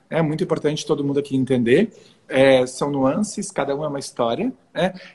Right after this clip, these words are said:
Esse desconforto que você sente, você que tá assistindo a gente, é, ele é um sinal de alerta do seu corpo, dizendo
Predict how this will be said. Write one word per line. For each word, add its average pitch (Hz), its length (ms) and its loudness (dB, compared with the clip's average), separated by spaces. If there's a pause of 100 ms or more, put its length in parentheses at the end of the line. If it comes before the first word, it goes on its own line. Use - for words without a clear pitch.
Esse 196 280 2
desconforto 202 960 0
que - 140 -10
você 139 220 -4
sente, 185 360 -2
você 147 180 -6
que 131 80 -14
tá 143 80 0
assistindo - 400 -4
a 117 40 0
gente, 131 460 -4 (400)
é, 151 460 4 (340)
ele 214 220 4
é 165 80 4
um 214 100 0
sinal 180 540 0
de 208 100 0
alerta 170 460 2
do 135 100 -4
seu 147 200 -4
corpo, 131 560 -4 (340)
dizendo 151 640 0